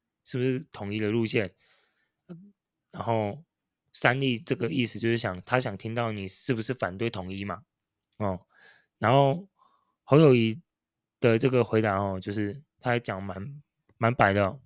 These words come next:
反台独哦，坚持自由制度，反对一国两制哦，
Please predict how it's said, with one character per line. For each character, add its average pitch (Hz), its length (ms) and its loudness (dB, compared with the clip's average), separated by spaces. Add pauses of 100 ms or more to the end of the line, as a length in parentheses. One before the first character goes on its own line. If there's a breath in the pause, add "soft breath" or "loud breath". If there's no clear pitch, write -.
(560 soft breath)
反 - 160 -6
台 113 220 6
独 143 300 6
哦， 107 200 -6
坚 117 200 -6
持 107 180 -4
自 - 160 -6
由 104 100 0
制 113 120 -4
度， 120 340 4
反 87 180 -14
对 101 160 -4
一 120 60 -2
国 113 120 0
两 98 140 -4
制 131 460 4
哦， 101 340 -10